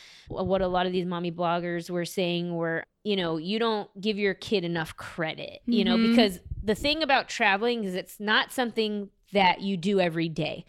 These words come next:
Speaker 2: Right.
Speaker 1: You go to the grocery store, the post office, you do those things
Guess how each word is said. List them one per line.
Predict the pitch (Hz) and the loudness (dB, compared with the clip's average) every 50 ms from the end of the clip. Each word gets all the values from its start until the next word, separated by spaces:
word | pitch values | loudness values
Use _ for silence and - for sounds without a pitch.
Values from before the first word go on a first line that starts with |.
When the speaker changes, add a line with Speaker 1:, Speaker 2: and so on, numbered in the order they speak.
| - - - | -16 -8 -4
Speaker 2:
Right. | 226 220 226 | -4 -2 0
Speaker 1:
You | 226 285 | 0 0
go | 277 359 381 349 | 2 2 2 2
to | 339 | 2
the | 294 302 | 0 0
grocery | 226 214 233 240 254 262 254 - 262 262 262 | 2 6 6 8 8 6 6 2 0 0 0
store, | 254 - - - 269 247 233 233 233 226 226 | 0 -2 -2 0 2 4 4 6 6 6 4
the | 220 220 | 4 2
post | - - - 226 220 214 208 - 233 | 0 2 2 4 4 4 2 2 4
office, | 208 202 202 190 - 214 214 202 - | 4 4 4 4 2 0 0 0 0
you | 254 269 | -2 -2
do | 240 285 285 | -2 0 0
those | 262 254 247 240 - | 2 2 2 2 0
things | - 226 220 202 190 175 | 0 0 0 2 0 -4